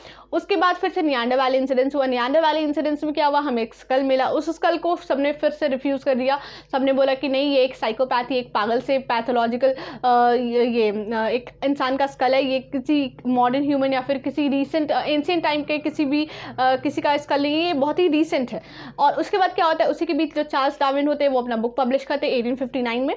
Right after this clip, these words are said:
और, अ, उनके बुक का नाम रहता है From the Origin of Species, और वो अपने बुक में ऐसा दावा करते हैं कि the, अ, human beings have evolved, ह्यूमन बीइंग्स में इवोल्यूशन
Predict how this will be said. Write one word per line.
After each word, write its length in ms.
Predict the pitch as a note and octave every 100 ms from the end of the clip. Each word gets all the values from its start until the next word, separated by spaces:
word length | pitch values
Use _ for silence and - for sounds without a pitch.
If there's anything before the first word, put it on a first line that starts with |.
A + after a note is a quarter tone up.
| - - D4+ B3
और, 320 | C4 B3+ B3+
अ, 220 | B3+ B3+ C4+
उनके 220 | C#4+ D4+
बुक 160 | C#4+
का 80 | D4+
नाम 180 | C#4+ C#4+
रहता 220 | C#4 C#4
है 140 | C#4 C#4+
From 140 | C4
the 180 | C4+ A#3
Origin 360 | A3+ A3+ B3+
of 100 | B3+
Species, 560 | A#3+ - A#3 A#3 D#4 F4
और 220 | - A#3+
वो 140 | A#3 D#4+
अपने 200 | D#4+ D4+
बुक 140 | D4
में 120 | D4+
ऐसा 140 | C4+ C#4
दावा 240 | A#3+ B3
करते 240 | B3+ B3
हैं 200 | C4 G4 - - -
कि 120 | C4+
the, 80 | B3
अ, 280 | C4+ - C4
human 320 | B3 C#4+ C#4+
beings 280 | C4+ C4+ C#4
have 240 | F4 -
evolved, 320 | B3 A3+ G#3 G#3+
ह्यूमन 300 | C4 C4 C4
बीइंग्स 240 | C4+ C4+
में 100 | D#4
इवोल्यूशन 460 | B3+ A#3 A3+ C#4+